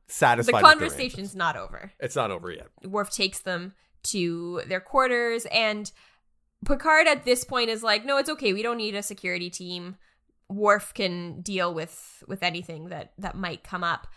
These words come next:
Speaker 2: And then we, it's a really brief scene where the Klingons are in their quarters, and then Picard's like, "Your other comrade is not, not gonna make it."
Speaker 1: Yeah. So, and back in the quarters, they're,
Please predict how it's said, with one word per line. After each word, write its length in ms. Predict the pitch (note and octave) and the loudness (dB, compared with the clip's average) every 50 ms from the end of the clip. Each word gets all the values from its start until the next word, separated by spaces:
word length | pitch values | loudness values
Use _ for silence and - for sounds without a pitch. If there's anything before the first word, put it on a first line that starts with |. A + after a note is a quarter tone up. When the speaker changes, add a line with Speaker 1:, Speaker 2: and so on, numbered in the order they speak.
| - _ _ _ _ _ | -18 _ _ _ _ _
Speaker 2:
And 220 | - G3 G3+ G3 F#3 | -2 0 0 0 0
then 460 | F#3+ G3 F#3+ F#3 F#3 F#3 F#3 F#3 - - _ _ _ _ - | 0 0 0 0 -2 -4 -6 -8 -10 -12 _ _ _ _ -14
we, 180 | G3+ G#3 G#3 - | -12 -10 -10 -10
it's 180 | G#3+ G#3+ A3+ | -10 -8 -6
a 100 | G#3 G3+ | -2 2
really 220 | G#3 C4 C4 G3+ F#3+ | 4 4 4 4 2
brief 360 | F#3 F3 G3+ G#3+ A3 - - | -2 -4 -6 -6 -6 -6 -6
scene 340 | - - G#3+ G3+ F#3 F3 E3+ | -6 -6 -6 -6 -6 -6 -6
where 180 | E3+ E3+ E3+ | -6 -6 -8
the 100 | E3 D#3+ | -8 -10
Klingons 360 | - - F3 F3 F3 F3 F3 E3+ | -10 -8 -8 -6 -8 -8 -8 -8
are 40 | E3+ | -10
in 80 | E3+ E3 | -8 -10
their 120 | D#3+ E3 | -12 -14
quarters, 500 | - _ - G3+ F3+ F3+ E3+ E3 E3+ - | -10 _ -4 -2 -2 -2 -2 -4 -6 -8
and 120 | E3+ E3+ | -10 -10
then 100 | E3+ F3+ | -10 -10
Picard's 420 | F#3+ G3 - - F3+ F3+ F3 F3 - | -10 -10 -10 -8 -8 -8 -6 -6 -6
like, 220 | F3 F3+ F3+ - - | -6 -6 -8 -8 -10
"Your 180 | - G3 F#3 F3+ | -6 -4 0 0
other 240 | F3+ F#3 F3 F3 F3 | 0 0 0 -2 -6
comrade 540 | F3 - G3 F3+ F3 E3+ E3+ E3 D#3+ D#3+ D#3 | -6 -4 -4 -4 -4 -4 -4 -6 -6 -6 -6
is 200 | - D3+ F3 G3 | -8 -12 -12 -8
not, 320 | F3 E3+ E3+ D3+ - - - _ _ _ - | -6 -4 -4 -4 -6 -8 -12 _ _ _ -4
not 220 | F#3 - G#3 - | -2 0 0 0
gonna 160 | - E3+ E3+ | -2 -6 -6
make 260 | F3 F3+ F3+ F#3+ F#3+ - | -2 -2 -2 -2 -2 -4
it." 280 | E3 D3 D#3+ D3+ - - _ - | -8 -8 -8 -10 -12 -16 _ -8
Speaker 1:
Yeah. 360 | - A#2 G#2 F#2+ F2+ E2+ E2 - _ _ - - - | -6 -4 -2 -2 -2 -4 -6 -10 _ _ -16 -12 -6
So, 240 | - - G3+ F#3+ E3+ | -2 -2 0 2 4
and 140 | F#3+ E3+ | 4 6
back 240 | D#3 G3 G3 G#3+ G#3 | 8 8 8 8 8
in 80 | C4+ G3+ | 4 0
the 80 | F#3+ | 0
quarters, 460 | - - D#3 D3+ C#3 B2 A#2+ A2+ G#2+ A2+ | 2 2 2 4 4 4 2 0 0 0
they're, 460 | A#2 A#2 A#2 A#2+ A#2+ A#2 A#2 A2+ | 2 2 4 4 4 2 2 0